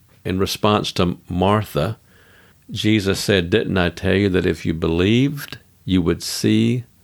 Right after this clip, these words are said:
the glory of God?" So we have glory at the beginning and the end. It all focuses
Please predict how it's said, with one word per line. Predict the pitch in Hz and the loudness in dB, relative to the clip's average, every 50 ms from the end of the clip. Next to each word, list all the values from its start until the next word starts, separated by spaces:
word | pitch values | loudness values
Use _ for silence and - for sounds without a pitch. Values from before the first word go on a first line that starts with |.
| _ _ - | _ _ -6
the | 92 | -6
glory | 87 80 82 82 90 98 101 107 107 113 120 - | -4 -2 0 2 2 4 4 2 2 0 -2 -2
of | 202 85 82 85 | -4 -4 -4 -4
God?" | - - - 98 107 117 127 139 131 127 - - | -2 -2 0 0 0 0 -2 -2 -4 -6 -8 -8
So | - - 104 98 | -4 0 0 2
we | 95 104 98 | 2 2 0
have | 98 113 110 92 92 | 2 0 0 0 0
glory | - 101 107 123 139 147 135 123 | 0 0 2 2 2 2 2 0
at | - - | 0 -2
the | 85 | -4
beginning | 82 95 90 95 110 117 117 117 107 92 | -4 -4 -2 0 0 0 0 0 0 0
and | 85 82 82 | 0 0 -2
the | - - 113 117 113 | -2 -2 -2 -2 0
end. | 90 82 82 87 90 - _ - - - - - - - - - _ _ | 0 0 0 -2 -4 -8 _ -20 -20 -20 -20 -20 -20 -20 -20 -20 _ _
It | - 80 82 | -6 -2 0
all | 87 92 98 104 110 117 110 - - - | 0 2 2 4 4 2 2 0 -4 -8
focuses | - - - 110 110 107 - 104 - - - 92 92 95 98 98 95 | -10 -4 0 0 0 0 0 -2 -4 -2 -2 -2 -2 -2 -2 -4 -6